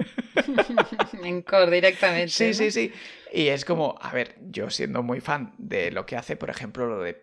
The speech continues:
Speaker 2: programar que un, que un bloque se muestre o se deje
Speaker 1: Ujú.
Speaker 2: de mostrar, a, me parece que es territorio plugin.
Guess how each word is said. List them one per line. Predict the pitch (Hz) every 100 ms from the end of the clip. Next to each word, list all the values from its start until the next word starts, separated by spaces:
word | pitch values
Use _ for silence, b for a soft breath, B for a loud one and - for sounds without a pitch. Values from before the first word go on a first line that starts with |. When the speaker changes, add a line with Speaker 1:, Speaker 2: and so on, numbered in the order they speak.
| _ _ -
Speaker 2:
programar | 143 104 98 104 113 113 B B B _
que | - 117
un, | 113 113 113 120 - _ _ _ _ -
que | 131
un | 113
bloque | 123 135 -
se | -
muestre | 101 113 - -
o | -
se | 165
deje | 156 -
Speaker 1:
Ujú. | 110
Speaker 2:
de |
mostrar, | 107 120 - 117 - B B B B B _
a, | -
me | -
parece | - 101 123
que | 104
es | -
territorio | 123 113 104 98 92 -
plugin. | 101 98 82